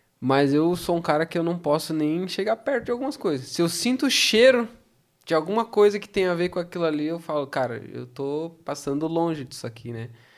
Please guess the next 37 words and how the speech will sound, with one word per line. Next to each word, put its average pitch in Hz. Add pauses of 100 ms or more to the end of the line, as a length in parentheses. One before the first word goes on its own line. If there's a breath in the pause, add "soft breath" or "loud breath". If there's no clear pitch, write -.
(380 soft breath)
E 123
tem 120
uma 143
galera 151
que -
tá, 160 (140)
que -
tá 151
conseguindo 165
vencer 147
o 143
vício, 147
que -
tá 131
conseguindo 143
vencer. 135 (600 soft breath)
E 135
justamente 190
é 180
esse, 175
"Ah, 175
não 170
vai 202
dar 190
nada, 123
só 143
um 180
pouquinho." 127 (360)
Esse 143
é, -
esse 139
é 156
o 156
só 143
um -
pouquinho, 131
né? 113